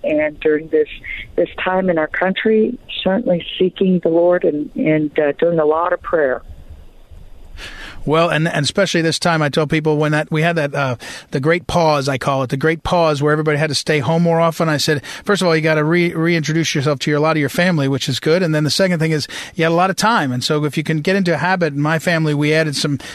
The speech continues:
Speaker 2: prayer time. It made a difference. And so I think you're right." So the new book is called Something Greater: Finding Triumph Over Trials. Uh, it's, it's, uh, it's actually out late last year, and, and, uh, but it's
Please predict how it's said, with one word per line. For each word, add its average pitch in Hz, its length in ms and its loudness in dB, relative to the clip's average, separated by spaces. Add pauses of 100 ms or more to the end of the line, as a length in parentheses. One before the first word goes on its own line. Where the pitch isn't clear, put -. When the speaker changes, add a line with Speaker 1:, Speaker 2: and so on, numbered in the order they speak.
(100)
Speaker 2:
prayer 165 240 4
time. 143 280 0
It 147 80 0
made 156 160 2
a 147 40 0
difference. 147 440 0
And 143 160 0
so 143 300 2
I 139 100 0
think 147 120 0
you're 143 120 2
right." 156 200 2
So 190 200 2 (240)
the 190 80 4
new 262 180 6
book 269 220 4
is 202 100 0
called 180 220 2
Something 233 400 2
Greater: 175 320 2
Finding 165 340 2
Triumph 190 480 2
Over 170 240 2
Trials. 139 600 0
Uh, 143 200 0
it's, - 220 -4 (320)
it's, - 260 0
uh, 151 240 2
it's 175 140 0
actually 202 300 2
out 170 180 2
late 170 220 2
last 165 340 0
year, 139 240 2
and, 139 240 0
and, 147 260 0
uh, 143 200 2
but 151 180 0
it's 156 300 0